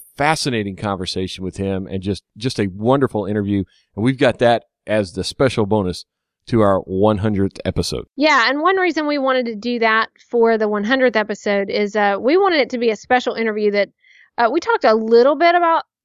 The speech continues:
Speaker 2: things at Southeastern, but, but the big focus was sort of his experience in S B C life. So we wanted, uh, for this episode to do something kind of special and unique and, and have, uh, really great reflections.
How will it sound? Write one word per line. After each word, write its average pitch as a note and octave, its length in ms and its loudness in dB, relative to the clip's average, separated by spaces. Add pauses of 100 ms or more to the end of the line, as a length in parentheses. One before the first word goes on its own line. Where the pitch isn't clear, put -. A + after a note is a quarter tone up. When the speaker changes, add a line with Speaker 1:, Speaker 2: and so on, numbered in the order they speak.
(220)
Speaker 2:
things D4+ 220 -4
at D4 100 -6
Southeastern, D4 880 -2
but, A#3+ 300 0 (120)
but A#3 360 0
the B3 80 4
big C#4+ 340 -2
focus B3 400 0
was G#3 180 -2
sort A#3 240 0
of F#3 80 -6
his C4 420 2
experience G#3 720 -2
in G3 140 -4
S G#3 220 -2
B G3+ 100 -4
C F3+ 220 -2
life. F3 480 -2 (440)
So A3 640 2 (220)
we C4+ 140 -2
wanted, D4+ 580 2
uh, G#3+ 160 -10
for C4+ 140 -2
this C#4 180 2
episode A#3 440 0
to A3+ 40 -12
do A#3 140 -4
something A#3 320 -4
kind A#3 140 -2
of G#3+ 80 -6
special A3 400 -2
and G3+ 120 -2
unique G3 440 -4
and, F#3 200 -6
and G3 200 -4
have, F#3+ 320 -2 (760)
uh, G3+ 320 0
really F#3+ 340 2
great F#3+ 300 0
reflections. F#3 840 -4